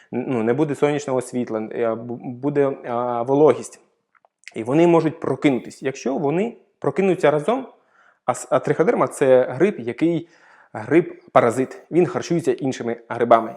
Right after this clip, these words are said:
І він може з'їсти цю хворобу. Тобто у вас буде таке пролонговане, ем, прово-, пролонгована дія.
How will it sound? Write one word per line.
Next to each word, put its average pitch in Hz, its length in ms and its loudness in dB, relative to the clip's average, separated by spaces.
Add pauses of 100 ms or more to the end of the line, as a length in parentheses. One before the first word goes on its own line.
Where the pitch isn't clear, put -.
(140)
І 202 60 -6
він 214 180 -2
може 131 260 0
з'їсти 147 320 -4
цю 131 160 -6
хворобу. - 480 2
Тобто 127 340 2
у - 140 -10
вас 135 160 0
буде 117 200 -2
таке 113 120 -6
пролонговане, 123 800 2 (300)
ем, 113 680 -4 (280)
прово-, 120 380 2
пролонгована 123 560 2
дія. 107 280 -4